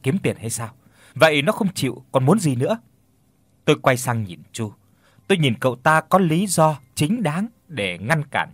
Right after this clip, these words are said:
Chiến, chứ vấn đề đó không có đơn giản như Chiến nghĩ. "Cậu nói đi, nói hết cho tôi những gì cậu đã biết. Có thế thì mới cùng nhau có thể giải quyết được. Thông tin về cái mặt người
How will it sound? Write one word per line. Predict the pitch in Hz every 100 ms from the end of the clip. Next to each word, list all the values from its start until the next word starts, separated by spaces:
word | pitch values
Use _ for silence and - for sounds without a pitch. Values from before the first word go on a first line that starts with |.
| -
Chiến, | 135 185 - _ _ _ -
chứ | 170
vấn | 143 165 175
đề | 107 95
đó | 104 110 208
không | - 151 131
có | 190
đơn | 156 131
giản | 120 87
như | 87 107
Chiến | - 120 156
nghĩ. | 160 214 _ _ _ _ _ _ _ _ _ -
"Cậu | 123 117
nói | 113 120
đi, | 175 120 - _ _ _ _
nói | - 151 196
hết | 226 277 -
cho | 170
tôi | - 175 180 170 _ _ -
những | 120 202
gì | 127 110 98 92 _
cậu | 127 -
đã | 110
biết. | 175 175 - - _ _ _ _ _ -
Có | 104
thế | 143 139 160 185
thì | 123 104 98
mới | 160
cùng | - 98
nhau | 117
có | 127
thể | - 98
giải | 85 - -
quyết | 190 -
được. | 95 - _ _ _ _ _ _ _ _ -
Thông | 165 151
tin | 151 139 135
về | 113 101
cái | -
mặt | 165 117
người | 104 95